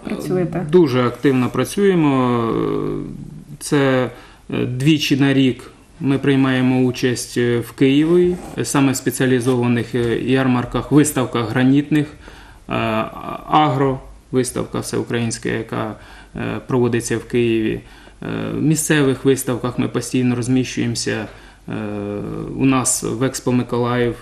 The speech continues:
Speaker 2: е, на всіх будівельних виставках, а також присвячені, е, різноманітній, е, промисловій продукції. Е, Одеса, Херсон, тобто участь приймаємо постійно.
Speaker 1: Добре, для пересічного громадянина, для маленького,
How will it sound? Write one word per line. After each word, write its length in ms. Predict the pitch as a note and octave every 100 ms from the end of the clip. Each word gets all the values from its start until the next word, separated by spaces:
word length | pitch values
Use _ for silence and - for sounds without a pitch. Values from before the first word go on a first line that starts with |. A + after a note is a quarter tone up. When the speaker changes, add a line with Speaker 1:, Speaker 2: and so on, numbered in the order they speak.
| -
Speaker 2:
е, 400 | B2 A2+ A#2 A2+
на 120 | C3
всіх 340 | - B2+ A2+
будівельних 580 | C3+ B2 A#2+ B2+ C#3+ C#3
виставках, 540 | C3+ - B2+ B2 A#2 -
а 60 |
також 340 | A#2 A#2 A#2 A2+
присвячені, 760 | A#2 A2 B2 A2 A#2+ A#2 A2+ G#2+ - - -
е, 400 | A2+ G#2+ G2+ G#2
різноманітній, 800 | A#2+ A#2+ A#2+ A#2 A#2 A#2 A#2 A2
е, 320 | G#2+ G#2+ G2+ - - - -
промисловій 560 | C#3 B2+ - A#2 A2+ G#2+ -
продукції. 600 | - A#2+ A2 A2 - - - - - - - _
Е, 40 | - A2 A2 G#2+ G#2 A2 G#2+
Одеса, 520 | F#3+ C3+ C#3 C#3+ -
Херсон, 580 | A#2+ B2+ - - C#3 B2+ B2
тобто 280 | A#2 - -
участь 340 | D3 D3 C3
приймаємо 460 | - B2 A#2+ A2+ A2
постійно. 500 | - - - - - - - - - - - - -
Speaker 1:
Добре, 460 | A#3+ C4 G#3 G#3 F#3+
для 320 | G#3 D#4 F#4+
пересічного 600 | D#4 E4 D4+ C4 A3+ G#3
громадянина, 840 | G#3 A3 A3 A#3 A3 G3 F3+ F3 -
для 220 | G3 A3+
маленького, 760 | A#3 A#3 G#3 G3+ F#3+ F#3+ F3+